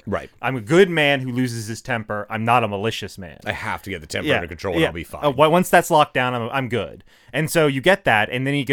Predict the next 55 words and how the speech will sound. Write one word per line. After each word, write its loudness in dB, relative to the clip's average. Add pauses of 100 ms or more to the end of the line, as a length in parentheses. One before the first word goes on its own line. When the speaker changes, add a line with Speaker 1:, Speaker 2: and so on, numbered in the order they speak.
Speaker 1:
I 2
Speaker 2:
goes, -2
Speaker 1:
didn't 0
set -6
that -8
clock -12
back. -18
Speaker 2:
Yeah, 6
and -2
I 0
didn't 0
set 2
that -2
clock -2
back. -4
And -6
he -6
kind -2
of -6
goes, 0
he -12
kind -6
of -2
goes 0
a 0
little 0
more 2
into, -2
like, 0
the -4
nature 0
of -4
George 0
and -8
kind -2
of, -4 (380)
you -2
know, 0
he -6
felt 2
bad. 4
George -4
was 4
a -4
decent -6
person, -2
da, 0
da, -2
da, 0
da, -8 (340)
da. -12 (220)
And -2
then 2
he 0
goes, 2